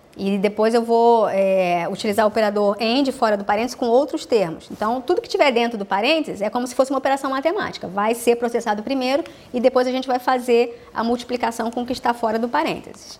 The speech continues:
Nós temos também uma outra ferramenta importante aqui pra nos ajudar a formular uma boa estratégia de busca, os delimitadores. Então, quais seriam os delimitadores mais comuns em bases de dados? Nós temos aqui, ó, delimitador de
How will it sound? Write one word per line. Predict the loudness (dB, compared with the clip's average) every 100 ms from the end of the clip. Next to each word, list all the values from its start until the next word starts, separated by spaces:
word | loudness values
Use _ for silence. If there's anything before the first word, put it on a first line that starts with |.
| 0
Nós | 0 2
temos | -2 -2
também | -2 2 2 4
uma | 6
outra | 6 4
ferramenta | 2 2 0 -2 -4
importante | 0 -2 0 0 2 0
aqui | -6 -2 0 0
pra | 0 0 0 -2
nos | -2 -2
ajudar | -2 0 2 2 2 -2
a |
formular | -4 -2 0 0
uma | 0
boa | 2 2
estratégia | 2 -2 -2 -4
de | -6
busca, | -2 -2 -4 -2
os | 0
delimitadores. | 2 2 0 -2 0 2 2 0 -6 -18 -20 -20 -20 -4
Então, | 0 2 2 2
quais | 0 2
seriam | 2 2 2
os | 4
delimitadores | 2 2 0 2 2 2
mais | -2 0
comuns | -2 0 -2 -2 -4 -8 -8
em | 0
bases | 2 2 0
de | -2
dados? | 0 -2 -4 -12 -12
Nós | -6 -2
temos | 0 0
aqui, | 0 2
ó, | 0
delimitador | 0 0 0 0 2 0
de | 0 0 0